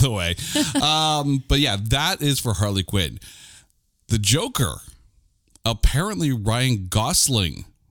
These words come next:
Speaker 1: was approached to do the Joker, but he didn't want to do a multi-picture deal, but also under consideration for the Joko,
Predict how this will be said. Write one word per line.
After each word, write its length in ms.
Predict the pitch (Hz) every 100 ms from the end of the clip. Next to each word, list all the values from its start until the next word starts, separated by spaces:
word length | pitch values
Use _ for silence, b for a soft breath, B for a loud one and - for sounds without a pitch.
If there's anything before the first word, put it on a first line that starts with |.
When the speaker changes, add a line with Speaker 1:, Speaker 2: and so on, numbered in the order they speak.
| -
Speaker 1:
was 240 | 107 104
approached 560 | 107 - 95 85 - -
to 120 | 95
do 140 | 92
the 120 | 82
Joker, 580 | 80 87 78 - 80 78 B B B B B
but 120 | - 110
he 140 | 135 127
didn't 240 | 117 113
want 180 | 101 101
to 40 | 92
do 240 | 95 85
a 120 | 87
multi-picture 680 | 90 80 78 80 - 80 -
deal, 280 | 71 104 104
but 140 | 85
also 380 | - 143 240 269
under 120 | 233 220
consideration 600 | 156 127 113 101 - 107
for 100 | 110
the 100 | 107
Joko, 580 | 90 - - 76 69